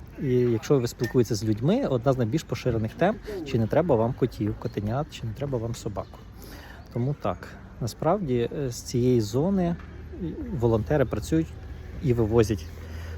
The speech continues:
тварин. Ну, але так складається, що вже ті, які є з нами, то ми повинні дати їм раду.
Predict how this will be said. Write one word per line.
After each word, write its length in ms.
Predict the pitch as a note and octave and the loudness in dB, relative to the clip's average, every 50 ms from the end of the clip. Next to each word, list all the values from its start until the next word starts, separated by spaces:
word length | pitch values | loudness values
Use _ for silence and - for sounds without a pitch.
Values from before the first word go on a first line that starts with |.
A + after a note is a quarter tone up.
| - - - | -10 -8 -2
тварин. 360 | - A2 G#2+ G2+ G#2 G2+ G2 G2+ - - - - - - - - - - - | 2 2 4 4 2 0 -2 -4 -8 -10 -12 -10 -10 -10 -10 -10 -8 -6 -2
Ну, 220 | D3 D3 F3+ A3+ B3+ | 0 0 0 0 0
але 300 | - D3 B2 A#2 A2+ A2 | 0 0 2 2 0 2
так 180 | - D3 C3+ | 2 2 0
складається, 520 | - - - A#2+ A2 D#3 B3 - - - - | 2 0 -2 0 0 0 0 -2 -4 -6 -6
що 180 | - - A#2 | -2 -2 -2
вже 180 | G2+ - - B2 | 0 4 4 2
ті, 180 | - - - B2+ | 4 4 4 4
які 240 | A2+ G#2 - - | 4 2 2 2
є 160 | G#2+ G#2+ A2 G2+ | 4 4 4 2
з 100 | - - | 2 2
нами, 300 | D#3+ G#3+ B3+ A3 C3 - - - - - - - - - | 0 2 2 2 0 0 -2 -8 -10 -10 -10 -10 -8 -4
то 60 | - A2+ | -2 -2
ми 80 | A2+ | -2
повинні 280 | - - B2+ C#3 C#3+ B2+ | 0 2 2 2 4 4
дати 280 | - C3+ A2+ - - | 4 4 2 4 4
їм 160 | A#2+ A2+ G#2+ G2+ | 4 6 6 4
раду. 240 | G2 G2 F#2+ F#2 | 2 2 0 -2